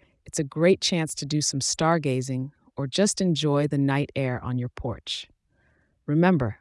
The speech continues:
with a clear day like this, it's a fine time to appreciate the beauty of Whittier. Whether you're peeking at the historic architecture downtown or catching a view of the rolling hills, make the most of this stunning weather, even if it's just during your coffee break.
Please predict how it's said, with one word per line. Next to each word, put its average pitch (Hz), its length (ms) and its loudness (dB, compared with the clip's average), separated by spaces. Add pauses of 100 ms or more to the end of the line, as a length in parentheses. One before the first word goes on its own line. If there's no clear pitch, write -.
(100)
with 147 160 -4
a 147 60 -4
clear 185 280 2
day 165 200 4
like 160 240 2
this, - 440 -2 (160)
it's - 160 -6
a 147 60 -6
fine 170 480 2
time 147 320 -2
to - 140 -4
appreciate 151 680 -2
the 147 80 -6
beauty 135 300 -2
of 135 120 -4
Whittier. 113 460 -8 (800)
Whether 151 200 -2
you're 147 140 0
peeking 180 540 0
at 147 100 -6
the 139 80 -6
historic 156 540 -2
architecture 165 600 -2
downtown 151 760 0 (440)
or 135 160 -8
catching 196 380 0
a 175 60 2
view 170 260 2
of 151 120 0
the 135 100 -2
rolling 151 340 0
hills, 147 560 -2 (240)
make 156 220 0
the 156 80 0
most 165 460 4
of 139 100 -6
this 143 160 -2
stunning 165 560 0
weather, 131 420 -4 (380)
even 214 260 2
if 202 140 -2
it's - 180 -6
just 175 320 0
during 151 300 -2
your 147 100 -2
coffee 123 380 -6
break. 78 400 -12